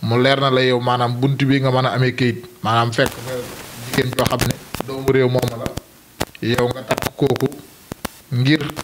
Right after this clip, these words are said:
bëgg am këyit. Bu ko defee, euh, kii loolu la doon laajte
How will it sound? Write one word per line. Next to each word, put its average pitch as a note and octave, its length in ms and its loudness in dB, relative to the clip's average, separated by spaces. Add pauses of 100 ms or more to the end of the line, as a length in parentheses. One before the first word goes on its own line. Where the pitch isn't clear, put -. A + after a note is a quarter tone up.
(140)
bëgg B2+ 280 0
am A2+ 100 0
këyit. A#2 300 -2 (800)
Bu - 80 -4
ko C3 80 2
defee, A#2+ 240 0 (240)
euh, A#2 440 2
kii C3 200 2
loolu B2+ 220 -10
la B2+ 100 -8
doon A#2 200 -2
laajte A2 280 0